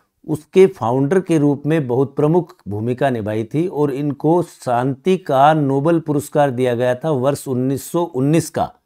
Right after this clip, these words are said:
लेकिन एक वर्ष बाद मिला था इनको उन्नीस सौ बीस में। और जो वर्साई की संधि थी जो जर्मनी के साथ, उसके लिए इनको ये नोबेल पीस प्राइज दिया गया था नाइनटीन ट्वेंटी में,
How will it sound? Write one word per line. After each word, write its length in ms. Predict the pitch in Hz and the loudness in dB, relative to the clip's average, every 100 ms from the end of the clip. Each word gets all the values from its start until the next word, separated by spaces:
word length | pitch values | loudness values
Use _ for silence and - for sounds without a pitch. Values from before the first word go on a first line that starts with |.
| _ _ _ _ _ - | _ _ _ _ _ -6
लेकिन 320 | 131 131 165 - | -4 -2 -4 -2
एक 240 | 151 165 165 | 2 2 4
वर्ष 260 | 180 - | -2 -2
बाद 320 | 123 120 151 135 | 0 4 4 4
मिला 240 | 127 127 | 0 -2
था 140 | 135 | -2
इनको 520 | 143 123 120 151 208 - _ _ _ - | -2 -2 -2 -2 -2 -8 _ _ _ -4
उन्नीस 380 | 139 151 151 | -2 -2 -2
सौ 120 | 175 165 | -2 0
बीस 340 | 123 120 - | 0 -2 -4
में। 200 | 107 82 _ _ _ _ _ - | -10 -10 _ _ _ _ _ -2
और 160 | 151 | 0
जो 500 | 131 143 170 170 - - | 0 2 4 2 -2 -4
वर्साई 640 | 117 131 170 - 165 160 | -2 2 0 2 2 2
की 160 | 156 156 | 0 -4
संधि 420 | 160 151 156 180 | 0 0 2 0
थी 340 | 107 120 190 | 0 -2 -2
जो 200 | 147 135 | -2 -2
जर्मनी 400 | 127 127 131 139 | 0 0 0 -2
के 120 | 135 | -2
साथ, 300 | 127 110 120 156 _ _ _ _ _ - | -4 -2 -4 -6 _ _ _ _ _ -6
उसके 340 | 165 - 220 214 | -6 -4 2 6
लिए 240 | 180 175 | 6 6
इनको 600 | 131 139 135 147 202 - _ _ - | 4 -2 -2 -2 -2 -8 _ _ -4
ये 200 | 135 151 | 0 2
नोबेल 420 | 131 127 135 143 | 2 0 0 0
पीस 400 | 143 147 160 151 | -2 -2 0 -2
प्राइज 340 | - 120 127 | -4 -2 0
दिया 300 | 117 107 120 | -2 -2 -2
गया 220 | 110 117 110 | 0 -4 -2
था 160 | 160 | -2
नाइनटीन 500 | 156 127 123 135 139 | -2 -2 -4 -2 -4
ट्वेंटी 400 | 123 110 104 123 | -4 -6 -2 -2
में, 280 | 127 190 | 0 -2